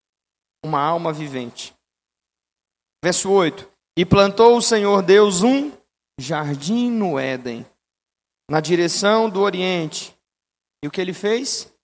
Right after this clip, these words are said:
E pôs nele o homem que havia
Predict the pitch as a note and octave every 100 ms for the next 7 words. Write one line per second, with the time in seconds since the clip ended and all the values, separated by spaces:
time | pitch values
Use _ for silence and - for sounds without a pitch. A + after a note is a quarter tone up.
0 | _ - D3 F#3+ G#3+ G3 E3 F3+ G3+ A3
1 | B3 - _ _ _ _ _ _ C3 C#3
2 | E3 F3+ F#3+ G3 F#3 _ _ - C3+ A2+
3 | C#3+ E3+ E3+ E3+ D#3+